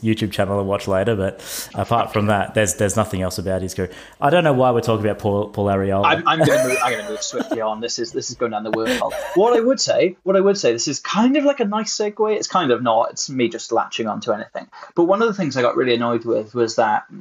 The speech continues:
Speaker 2: you know, that sort of Jake Silverstein thing was, well, we don't really know a huge amount about the people coming in, and because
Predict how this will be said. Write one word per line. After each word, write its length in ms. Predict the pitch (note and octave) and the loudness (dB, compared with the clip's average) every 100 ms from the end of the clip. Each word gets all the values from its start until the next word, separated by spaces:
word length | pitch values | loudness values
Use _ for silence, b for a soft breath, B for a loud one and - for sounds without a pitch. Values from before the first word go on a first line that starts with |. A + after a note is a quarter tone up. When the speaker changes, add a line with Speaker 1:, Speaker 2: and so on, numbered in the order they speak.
| - - | -12 0
Speaker 2:
you 140 | C3+ | 2
know, 100 | A#2 | 2
that 180 | G#2+ - | 0 0
sort 160 | C3 | -4
of 60 | A2 | -2
Jake 180 | G#2+ - | -2 -2
Silverstein 540 | A2+ G2+ A2+ G#2+ G#2 | -4 -4 -6 -6 -6
thing 320 | - A2 G#2 | -4 -6 -4
was, 340 | G#2+ A2 A2 B B B | 0 0 -2 B B B
well, 80 | D3 | 2
we 80 | D3+ | 4
don't 240 | D#4+ B2 | 2 0
really 320 | C3 D#3+ A2 | 2 2 2
know 260 | A2 G#2+ G#2+ | 0 0 0
a 60 | |
huge 600 | - - A#2+ B2 A#2+ A#2 | -4 -4 -2 0 -2 -2
amount 360 | A2+ G#2+ C#3+ C3 | -4 -2 -4 -2
about 400 | G#2 - A#2 - | -4 0 0 0
the 60 | - | -4
people 280 | A#2 A2 G#2+ | -8 -6 -6
coming 380 | - A2+ A#2+ | -4 -4 -2
in, 160 | B2+ A#2 | -2 -2
and 120 | C3 C3 | -2 -4
because 580 | - F#3+ G3+ G3+ - | -4 2 2 2 -4